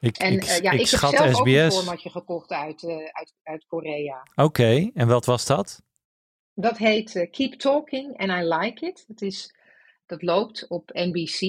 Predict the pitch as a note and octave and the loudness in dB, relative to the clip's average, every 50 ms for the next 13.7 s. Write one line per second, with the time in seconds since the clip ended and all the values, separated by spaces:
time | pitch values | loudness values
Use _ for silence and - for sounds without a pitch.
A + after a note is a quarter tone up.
0 | A3 C4+ D#4+ - _ _ _ _ _ _ F3 E3+ D#3+ D#3+ D#3+ D#3+ D#3+ D#3+ E3 - | -4 -6 -8 -10 _ _ _ _ _ _ -12 -10 -10 -10 -10 -8 -8 -8 -4 -2
1 | - F3+ E3+ E3+ E3 D3+ D3+ D#3 D3+ D#3+ D3 C#3+ D3 C#3+ D#3+ E3 F3+ A#3 D#4+ - | 0 0 2 2 2 2 0 -2 -4 -6 -4 -4 -4 -2 -2 -2 -2 -2 -4 -8
2 | _ _ - - - - - - - - - F#3+ F#3+ A#3 A#3 A3+ A#3 A#3+ A#3 - | _ _ -20 -20 -18 -18 -18 -18 -6 0 2 4 4 4 4 4 2 2 2 0
3 | - F#3 - G3 G3+ G3+ F#3+ G3 F#3 G3 A3 A3+ A#3 A#3+ - - - F#3 F#3+ F#3+ | -6 -4 0 2 2 2 2 0 0 2 4 4 4 2 0 -2 -2 -2 -2 -2
4 | - F3+ F3+ F3 E3+ F3 E3+ E3+ D#3+ D#3+ D#3 D#3+ D#3+ - _ - D#4+ D#4 D4+ D4+ | -4 -4 -2 -2 -2 -4 -4 -4 -4 -6 -8 -10 -10 -12 _ 2 4 4 4 2
5 | D4 C#4+ C#4+ _ - - - - - - B3+ B3+ B3+ - - - - F3+ F3 D#3 | -2 -6 -10 _ -10 -6 -6 -6 -2 -2 -2 -2 0 -2 -6 -2 -2 -2 -2 -2
6 | - - - F#3 E3+ D#3 - - - A3+ F4 A3 _ _ _ _ _ _ _ _ | -6 -4 -4 -4 -4 -4 -6 -6 -4 -4 -4 -6 _ _ _ _ _ _ _ _
7 | G3 F#3 G#3 A#3 A#3+ A3 A3+ G#3 G3+ G3 G3 - B3 B3 B3 - - - A3+ A3 | -2 0 0 0 0 0 0 0 0 -2 0 0 0 -2 -2 -2 -4 0 0 0
8 | G#3 - - - G3 D#3+ E3+ D3 C3 A#2+ G#2+ B2+ - _ _ _ _ - - - | 0 0 -2 -2 0 0 0 0 0 -2 -2 -6 -12 _ _ _ _ -20 -20 -20
9 | - _ _ _ _ G3+ - - - - - - - - - A3 A3 A3 - - | -20 _ _ _ _ -18 -16 -14 -12 -12 -12 -12 -12 -2 2 2 4 4 2 -4
10 | - - - - - - - - F#3 - - G3+ G#3 F#3+ F#3 E3+ E3 - E3+ D#3 | -10 -14 -16 -14 -16 -8 -6 -6 -4 0 2 2 2 4 2 2 2 0 -2 0
11 | D#3 E3 F#3+ F3 D#3 C#3+ C3+ - - - - - - - _ - E3 F#3+ G3 A3 | 2 2 2 2 2 -2 -2 -4 -8 -16 -20 -20 -20 -14 _ 0 2 2 2 2
12 | A3 A#3 A3 A3 A3 B3 - A3+ G#3+ - G3+ F3+ E3 F#3+ F#3+ G3+ A3 A3+ G#3+ A3+ | 0 -2 0 0 -2 -2 0 -2 -2 -2 -2 -2 2 2 4 4 4 2 2 0
13 | A3 A3+ - - - G#3+ G#3 G#3 A#3 E4 - - - | -2 -2 -4 -6 -4 -4 -2 -2 -4 -6 -8 -12 -18